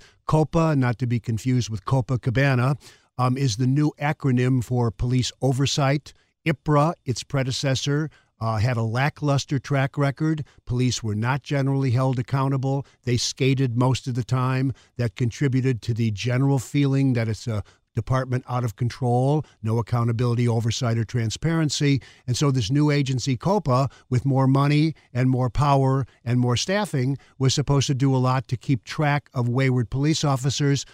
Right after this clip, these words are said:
Lo and behold, they lose their top two people right at the start. Uh, hardly an auspicious beginning, but the mayor has a well-respected former judge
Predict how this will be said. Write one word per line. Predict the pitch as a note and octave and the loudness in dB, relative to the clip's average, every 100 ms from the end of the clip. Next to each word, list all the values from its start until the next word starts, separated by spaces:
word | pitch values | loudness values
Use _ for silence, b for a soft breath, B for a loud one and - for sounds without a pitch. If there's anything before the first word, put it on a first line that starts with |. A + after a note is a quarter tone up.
| b b | b b
Lo | A#2+ C#3 C#3 | 2 4 4
and | C3+ | 4
behold, | C3 A2+ D#3 D#3 D#3 E3 D3+ B B | 2 2 4 4 4 2 -2 B B
they | C3 B2+ | 2 4
lose | B2+ C#3+ C#3 | 4 4 2
their | A2 B2+ | 0 -2
top | - - E3+ E3+ - _ | -2 -2 0 0 -2 _
two | - F3+ D#3+ D#3 | -2 2 4 2
people | - E3+ D3 D3+ C#3+ | 0 0 2 0 2
right | A#2 C3+ C#3+ - | 2 2 0 -2
at | B2+ - | -4 -4
the | |
start. | B2 - E3 C#3 B2+ - b b b | -4 -4 2 2 2 -2 b b b
Uh, | A#2 A#2+ | -4 -4
hardly | - D#3+ F#3 F3+ F3+ | -2 0 2 2 2
an | D#3 | 2
auspicious | C3 B2+ - D#3+ C#3+ D3 - | 2 0 0 0 2 0 0
beginning, | - A#2+ B2+ B2+ C3 | 0 2 4 4 2
but | A#2 A#2 C#3 - _ _ _ _ _ _ | 2 2 2 0 _ _ _ _ _ _
the | A2 | -2
mayor | B2 C#3 C3 | 0 0 0
has | A#2+ B2+ B2 | 0 0 0
a | A2+ | 0
well-respected | A#2 A#2+ A#2 - A#2+ A2 A2+ | 0 0 -2 -2 -4 -4 -8
former | - A2+ A2 | -4 -2 0
judge | G#2+ A2 A2+ G#2 | -2 -2 -2 -2